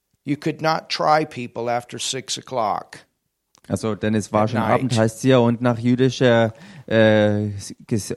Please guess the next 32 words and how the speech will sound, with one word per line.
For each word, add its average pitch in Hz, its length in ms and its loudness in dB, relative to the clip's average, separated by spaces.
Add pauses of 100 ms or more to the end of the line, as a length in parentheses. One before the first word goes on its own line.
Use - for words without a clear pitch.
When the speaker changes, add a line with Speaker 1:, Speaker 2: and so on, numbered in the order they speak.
Speaker 2:
Sitte 139 340 2
oder 117 200 4
Gesetz 123 500 -2
konnte 120 300 0
man 110 260 -2
nach 120 240 -4
achtzehn - 440 -4
Uhr 113 220 0
abends 113 440 -4
keinen 110 420 0
mehr 104 360 0 (380)
verurteilen. 117 800 0 (800)
Speaker 1:
But 113 120 -8
with 117 180 -8
Jesus, 123 560 -6
they 123 180 -6
broke 131 420 -4
that 76 160 -8
law. 65 420 -10 (420)
Speaker 2:
Aber 101 360 2
im 95 140 -2
Fall 101 240 -2
von 98 140 -4
Jesus 117 540 -4
haben 101 280 -2
sie 104 160 -10
diese 107 420 -8
Vorschrift 98 680 -6
oder 95 420 -4 (580)
dieses 95 400 -8
Gesetz 92 420 -10
gebrochen. 110 580 -6